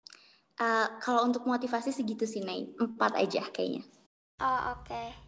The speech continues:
Speaker 2: Jadi sebenarnya kamu tuh tipe yang, eh, kayak disaster gitu ya dengan adanya pandemi ini?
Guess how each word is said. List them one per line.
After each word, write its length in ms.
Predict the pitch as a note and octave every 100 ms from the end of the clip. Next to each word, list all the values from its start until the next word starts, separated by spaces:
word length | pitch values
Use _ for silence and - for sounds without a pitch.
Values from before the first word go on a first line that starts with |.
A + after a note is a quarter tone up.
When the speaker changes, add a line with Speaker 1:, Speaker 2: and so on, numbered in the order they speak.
| -
Speaker 2:
Jadi 380 | C4+ C#4+ F#4 -
sebenarnya 500 | D4 C4 B3 C#4+ E4+
kamu 240 | C4 B3+
tuh 220 | F4+ F4+
tipe 260 | - C#4 C#4+
yang, 380 | C4 C4+ C#4 D4 - - - - C4+
eh, 480 | C4+ C4+ C4 C4 C4 -
kayak 560 | C4+ B3+ B3+ B3+ - A#3+
disaster 400 | B3+ D4 - C#4 B3+
gitu 220 | C4 D4
ya 160 | B3 G3+ -
dengan 320 | A#3 A#3+ C4
adanya 380 | A#3+ A#3+ B3 C4
pandemi 640 | C4 B3+ B3 A#3 A#3+ G#3+ B3
ini? 240 | C4 C4+